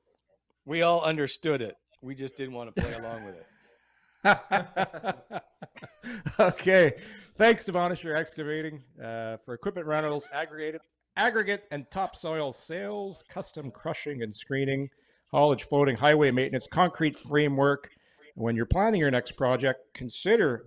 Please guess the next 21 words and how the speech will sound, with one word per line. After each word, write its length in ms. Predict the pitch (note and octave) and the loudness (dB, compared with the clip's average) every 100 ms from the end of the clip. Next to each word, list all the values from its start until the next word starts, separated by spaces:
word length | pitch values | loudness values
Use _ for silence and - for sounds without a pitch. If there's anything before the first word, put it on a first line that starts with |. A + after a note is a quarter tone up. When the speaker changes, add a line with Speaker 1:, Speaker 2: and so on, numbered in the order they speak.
| A2+ | -10
Speaker 2:
B 300 | C#3+ D#3+ D3 | -8 -8 -6
E 40 | |
I 300 | C3 D#3 A#2+ | -2 0 0
for 160 | G#2+ A#2 | 0 -2
your 160 | G#2+ - _ - | -4 -4 _ -4
aggregate 460 | F#3+ E3+ A#2 A#2+ - | -4 -2 -2 -2 -4
supply 800 | - - - - D3 C3 C3+ B2 G#2+ | -14 -10 -8 -4 4 6 8 6 2
needs. 460 | B2+ E3 E3 B2+ - | 4 4 4 0 2
Give 160 | C#3+ | 2
them 120 | D3 | 4
a 60 | A#2 | 0
call 540 | - D3 D3+ D#3 E3 - | 2 4 6 6 2 -4
at 280 | G#2+ G2+ - | -6 -6 -8
six 300 | D3+ D3 C#3 | -10 -10 -8
one 160 | A2 | -8
three, 460 | - F3 E3+ E3 D#3+ _ _ _ _ _ - - | -6 0 0 0 -4 _ _ _ _ _ -14 0
four 260 | E3+ F#3+ | 2 2
three 320 | - D3 C#3 | 0 -2 -2
two, 460 | B2+ D3+ D#3 D#3 C3+ F#2+ | -2 2 4 4 0 0
one 340 | A#2+ C#3 C3+ | 2 4 4
one 380 | A#2+ C3 C3+ | 4 4 2